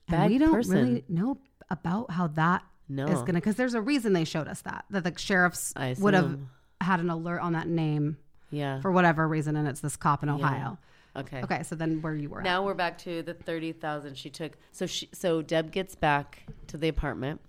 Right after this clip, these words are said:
Speaker 1: Mm-hmm. Acting all normal.
Speaker 2: Acting all
Speaker 1: Like, you see her
Speaker 2: normal.
Speaker 1: take a big breath before she comes in the door, like, "Hi, Penny."
Speaker 2: Yeah. And she,
Speaker 1: And
Speaker 2: and he goes,
Speaker 1: mean, mean
Speaker 2: "Hey,
Speaker 1: John is there.
Speaker 2: where, what, what, where did you take thirty, why did you take thirty thousand dollars out?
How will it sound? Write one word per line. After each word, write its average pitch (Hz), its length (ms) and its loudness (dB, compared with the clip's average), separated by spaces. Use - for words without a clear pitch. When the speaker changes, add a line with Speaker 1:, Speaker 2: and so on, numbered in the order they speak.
Speaker 1:
Mm-hmm. 165 260 0
Acting 185 280 2
all 233 180 8
normal. 214 400 10
Speaker 2:
Acting 254 260 2
all 180 120 2
Speaker 1:
Like, 202 120 0
you 180 80 4
see 180 60 -2
her 190 80 0
Speaker 2:
normal. 214 60 6
Speaker 1:
take 196 180 2
a 175 40 -4
big 196 300 -6
breath 233 260 8
before 220 200 4
she 214 120 0
comes 220 220 4
in 226 80 4
the 233 80 4
door, 208 260 4
like, 180 260 4
"Hi, 370 240 -2
Penny." 370 480 4
Speaker 2:
Yeah. 143 560 -4
And 156 300 -2
she, 180 320 -6
Speaker 1:
And 165 100 0
Speaker 2:
and 175 80 2
he 190 100 -2
goes, 190 140 6
Speaker 1:
mean, 202 260 6
mean 185 200 4
Speaker 2:
"Hey, 185 140 8
Speaker 1:
John 151 220 2
is 143 120 -6
there. 151 300 -12
Speaker 2:
where, 180 320 2
what, 170 540 -2
what, 175 280 2
where 175 360 0
did 170 160 -4
you 175 80 -6
take 165 240 -2
thirty, 165 220 -2
why 156 180 -2
did 170 60 -2
you 165 60 -8
take - 200 -8
thirty 160 180 -2
thousand 151 280 -4
dollars 147 300 -2
out? 120 220 -10